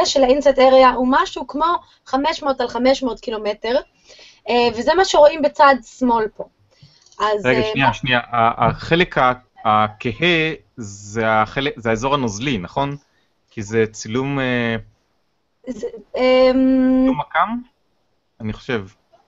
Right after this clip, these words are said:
Speaker 1: כן, כן, זה, זה רדאר, כן,
Speaker 2: זה
Speaker 1: כן.
Speaker 2: צילום מקם, ואז, ואז
Speaker 1: ואז
Speaker 2: אזור נוזלי
Speaker 1: מתרגמים את זה
Speaker 2: שטוח,
Speaker 1: לצבע.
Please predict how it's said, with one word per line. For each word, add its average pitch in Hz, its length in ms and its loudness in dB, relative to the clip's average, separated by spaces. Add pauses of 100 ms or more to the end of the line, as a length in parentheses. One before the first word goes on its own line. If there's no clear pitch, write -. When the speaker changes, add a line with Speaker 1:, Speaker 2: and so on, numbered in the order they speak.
(100)
Speaker 1:
כן, 359 220 4
כן, 359 220 4
זה, 269 160 6
זה 262 180 2
רדאר, 277 380 4
כן, 214 240 -2
Speaker 2:
זה - 380 -10
Speaker 1:
כן. 220 40 -4
Speaker 2:
צילום 170 260 0
מקם, 170 400 2
ואז, 135 460 0
ואז 131 360 -2
Speaker 1:
ואז 135 120 -2
Speaker 2:
אזור 285 200 4
נוזלי 269 100 -2
Speaker 1:
מתרגמים 320 460 -4
את 294 80 -6
זה 294 80 2
Speaker 2:
שטוח, 165 280 4
Speaker 1:
לצבע. 185 200 -6